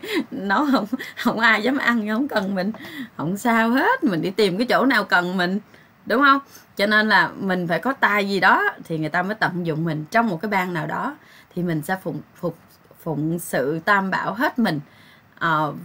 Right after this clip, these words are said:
và làm xuất sắc những gì mình đang làm thôi. Nhưng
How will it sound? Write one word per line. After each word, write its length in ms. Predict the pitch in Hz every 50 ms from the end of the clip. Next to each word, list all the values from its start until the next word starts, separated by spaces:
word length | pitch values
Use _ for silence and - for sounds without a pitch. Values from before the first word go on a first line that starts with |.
| 175
và 340 | 175 175 160 147 151 156 151 - - _ _ _ _ -
làm 260 | - 165 143 151 147
xuất 220 | - 254 247 -
sắc 220 | - 156 156 - 208
những 200 | 160 156 185 196
gì 80 | 190
mình 140 | 160 151 160
đang 160 | 165 170 175
làm 220 | 170 156 151 147 143
thôi. 160 | - 175 175 - - - - - - - -
Nhưng 240 | 226 247 247 226